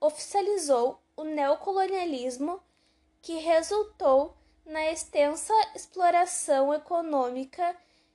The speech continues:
de colônias africanas pelos países europeus. Inicialmente, foi proposto por Portugal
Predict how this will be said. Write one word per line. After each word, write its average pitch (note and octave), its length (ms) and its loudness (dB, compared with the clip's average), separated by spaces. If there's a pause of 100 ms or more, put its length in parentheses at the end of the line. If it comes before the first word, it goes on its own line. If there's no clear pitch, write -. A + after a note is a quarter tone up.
(180)
de E4 400 -8
colônias D#4+ 880 0
africanas D4+ 1000 -2 (420)
pelos D#4+ 280 0
países D4 520 -4
europeus. D4+ 840 -2 (1400)
Inicialmente, F#4 1120 -2 (200)
foi E4+ 220 -2
proposto E4 680 0
por E4 240 -16
Portugal D#4 840 0